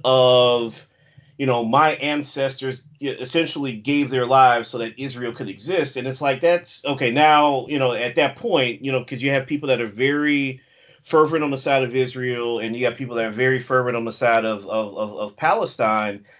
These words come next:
And at that point, those are fighting words. So the whole thing kinda comes apart in the middle, and you never really get to the end of it, unfortunately.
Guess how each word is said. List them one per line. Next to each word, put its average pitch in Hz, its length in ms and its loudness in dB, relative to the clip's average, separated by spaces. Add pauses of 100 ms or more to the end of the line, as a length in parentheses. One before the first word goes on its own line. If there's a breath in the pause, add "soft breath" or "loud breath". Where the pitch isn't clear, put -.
(240 soft breath)
And 127 100 2
at 127 100 0
that 220 200 4
point, 151 220 0
those 139 140 -2
are 117 60 -8
fighting 110 340 -2
words. - 460 -20 (420)
So 151 220 2
the 131 120 2
whole 208 280 -2
thing 180 140 -2
kinda 165 240 -2
comes 156 260 -4
apart 139 360 0
in 123 60 -8
the 120 80 -8
middle, 143 280 2
and 120 100 -8
you 123 80 -10
never 143 240 -4
really 131 260 -6
get 117 180 -6
to - 80 -12
the 101 200 -6
end 113 160 -2
of 90 140 -6
it, 98 60 -16
unfortunately. 78 760 -14